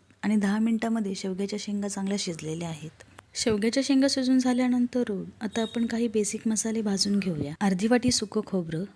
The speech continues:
दोन चमचे धने, पंधरा ते वीस लसणाच्या पाकळ्या,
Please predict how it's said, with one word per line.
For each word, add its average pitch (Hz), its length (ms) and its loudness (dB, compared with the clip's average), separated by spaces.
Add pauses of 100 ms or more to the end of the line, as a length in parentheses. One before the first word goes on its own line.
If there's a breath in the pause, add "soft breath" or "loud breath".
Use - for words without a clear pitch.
(120)
दोन 196 220 4
चमचे 214 480 0
धने, 180 340 0 (360)
पंधरा 190 260 4
ते 226 140 0
वीस 220 220 0
लसणाच्या 220 420 -2
पाकळ्या, 165 440 -8